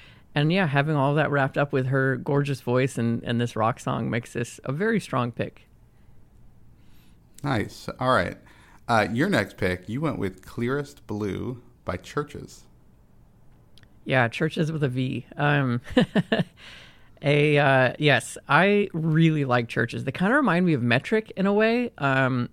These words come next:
Speaker 1: which is another band I, I believe, yeah, Metric was on our, our volume one of Women Who Rock.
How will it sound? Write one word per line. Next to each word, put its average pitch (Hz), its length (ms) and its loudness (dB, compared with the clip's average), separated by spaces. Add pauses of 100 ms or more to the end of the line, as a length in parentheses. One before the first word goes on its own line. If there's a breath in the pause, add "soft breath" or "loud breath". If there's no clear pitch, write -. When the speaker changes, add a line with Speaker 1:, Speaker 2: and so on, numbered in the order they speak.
Speaker 1:
which 151 140 -2
is 143 120 -2
another 151 260 2
band 139 260 2
I, 127 200 0
I - 20 0
believe, 156 420 0
yeah, 143 220 4
Metric 135 320 -2
was 135 140 -2
on 123 160 2
our, 117 260 2
our - 80 -2
volume 143 360 2
one 208 180 0
of 123 120 -2
Women 117 220 -2
Who 127 140 -4
Rock. 120 320 -2